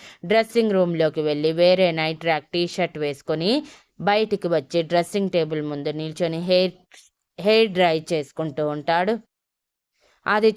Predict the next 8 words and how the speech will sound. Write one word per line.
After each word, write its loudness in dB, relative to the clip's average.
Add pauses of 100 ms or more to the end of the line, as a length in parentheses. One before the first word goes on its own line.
చూసి 4
ఆరోహి 2
ఉక్రోషంగా, 0 (300)
"నేను 4
పట్టిన 2
బట్టలు 0
కూడా 2
వేసుకోరా? 0